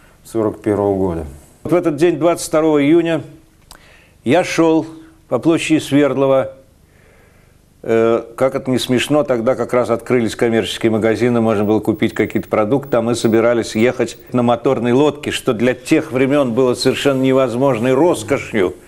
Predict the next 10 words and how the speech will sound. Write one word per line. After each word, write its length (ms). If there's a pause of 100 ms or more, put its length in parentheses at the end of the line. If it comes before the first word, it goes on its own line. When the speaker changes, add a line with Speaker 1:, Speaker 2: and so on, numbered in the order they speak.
(320)
Speaker 2:
из 160
Москвы 500
в 100
Тарусу. 580 (180)
Speaker 1:
Мгм. 400 (440)
Speaker 2:
Мне 260
было 180
поручено 420
купить 360
продукты. 760